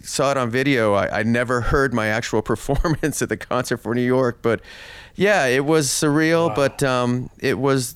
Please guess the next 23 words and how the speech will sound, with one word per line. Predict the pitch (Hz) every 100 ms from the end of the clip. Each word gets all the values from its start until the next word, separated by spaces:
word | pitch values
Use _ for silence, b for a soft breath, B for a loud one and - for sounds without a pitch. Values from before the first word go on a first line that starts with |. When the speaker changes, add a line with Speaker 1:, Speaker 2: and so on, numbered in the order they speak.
| -
Speaker 1:
the | 104 135
most | 135 139
important | 135 - 127 87 -
thing | 123 120 123 - -
I'll | 113 113
ever | 110 104
do. | 104 117 131 127 101 104 - B B B -
And | 113 113 113
I, | - 117 - 113
I |
just | 110 123 -
am | 113
so | - 131
grateful | 123 120 135 - 113
that | 104 78
there | 82 113
were | 104
songs | - 107 110 113 107 95 - - -
like | 117 117
Superman | - 147 143 123 110 101 98
that, | 92 -
that | - 98
helped | - 123 117 -